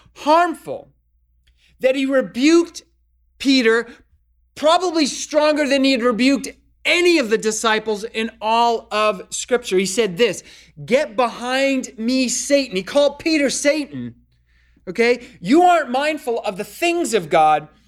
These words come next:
but the things of men." We have been called to have God's perspective on this world, when we turn inward and we start to glorify self and think of ourselves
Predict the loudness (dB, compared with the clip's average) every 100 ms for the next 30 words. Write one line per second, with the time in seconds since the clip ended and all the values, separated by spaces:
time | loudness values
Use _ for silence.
0 | _ _ -12 -10 -12 -2 0 0 0 -4
1 | -8 _ _ _ -2 0 2 0 -4 -16
2 | _ _ -12 -10 -10 -16 _ _ _ _
3 | _ _ _ _ _ _ _ _ -8 -6
4 | -6 -8 -6 -2 -2 -2 -4 -4 -4 -8
5 | -8 -4 0 0 -2 -6 -10 -10 -8 -8
6 | -10 -14 -18 _ _ -18 -14 -14 -16 -18
7 | -16 -16 -18 _ _ _ _ _ -4 0
8 | 0 0 -2 0 0 -2 -8 _ _ -10
9 | -2 0 2 2 2 -2 -10 -8 -6 -4
10 | 0 0 2 -2 -4 -6 -16 -6 2 4
11 | 4 2 0 -2 -2 -2 -6 _ -8 -6
12 | -2 0 0 -2 -6 -12 -12 -12 -10 -6
13 | -4 -4 -4 -2 -2 0 0 0